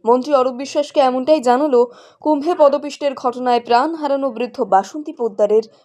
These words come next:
পরিবার। তুলে ধরল যোগী সরকারের চরম অব্যবস্থা এবং ব্যর্থতার চিত্র।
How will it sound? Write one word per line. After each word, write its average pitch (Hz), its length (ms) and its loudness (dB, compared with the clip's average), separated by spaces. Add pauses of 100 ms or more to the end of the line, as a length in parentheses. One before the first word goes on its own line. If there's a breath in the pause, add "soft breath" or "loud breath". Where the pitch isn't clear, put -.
(120)
পরিবার। 190 360 0 (540 soft breath)
তুলে 311 200 2
ধরল 339 320 2
যোগী 277 280 -2
সরকারের 285 560 0
চরম 311 360 0 (100)
অব্যবস্থা 262 640 -2
এবং 262 260 -2
ব্যর্থতার 214 540 -2
চিত্র। 196 360 -8